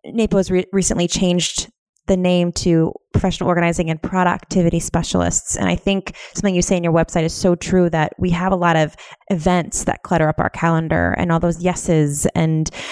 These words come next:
things that we think we need to make our life more productive, and how this can really play into the practice of our productivity specialists who are living. And, and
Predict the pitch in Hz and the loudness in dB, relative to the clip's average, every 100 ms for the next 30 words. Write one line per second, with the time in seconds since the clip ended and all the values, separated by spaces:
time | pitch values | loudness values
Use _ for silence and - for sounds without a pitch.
0 | - - 208 208 185 185 - 202 - 190 | -6 0 0 2 0 0 0 0 2 2
1 | 180 180 185 175 170 175 175 175 - - | 2 2 4 4 2 2 2 2 0 0
2 | 170 160 151 151 156 165 165 - 170 - | 2 0 0 0 2 2 2 2 0 0
3 | - - - - 170 - - 170 185 180 | -2 0 2 0 -2 -8 -10 -4 0 2
4 | 170 165 175 - 311 285 233 208 185 - | 2 2 -2 -2 0 2 4 2 0 -2
5 | 196 175 170 170 - - 180 165 165 165 | 0 2 2 0 0 2 4 4 2 0
6 | - - - _ _ - - 180 - 170 | -6 -20 -20 _ _ -18 -8 -2 0 0
7 | - 185 - - 185 180 - - 190 185 | 0 -2 0 0 0 2 0 0 0 -2
8 | - 202 - 190 - 160 - 170 - - | 0 0 2 2 0 -6 -2 -4 -4 -6
9 | - 180 160 160 90 - - - - 190 | 0 2 2 2 0 0 -2 -4 -2 0
10 | 175 170 170 - - 190 180 170 | 2 0 -2 -4 0 2 2 0